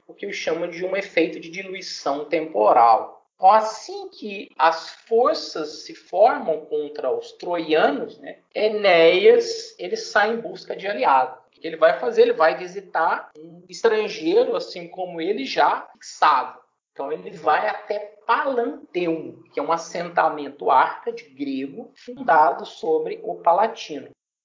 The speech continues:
Aqui é uma passagem genial na qual Evandro, ele vai conduzir Enéas pelo sítio onde seria fundada a futura cidade de Roma.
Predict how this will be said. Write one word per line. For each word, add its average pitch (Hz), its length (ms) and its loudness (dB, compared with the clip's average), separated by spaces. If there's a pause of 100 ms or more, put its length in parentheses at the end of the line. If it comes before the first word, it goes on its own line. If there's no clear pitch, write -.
Aqui 156 360 -2
é - 20 8
uma 262 260 2
passagem 220 720 0
genial 190 1000 0 (200)
na 170 220 -6
qual 196 240 6
Evandro, 208 880 2
ele 151 140 0
vai 185 240 2
conduzir 190 540 -6
Enéas 156 680 0 (460)
pelo 262 240 -2
sítio 262 520 -4
onde 233 160 0
seria 214 380 4
fundada 247 1000 0
a - 80 -14
futura - 440 -6
cidade 170 420 2
de 262 160 -12
Roma. 190 400 4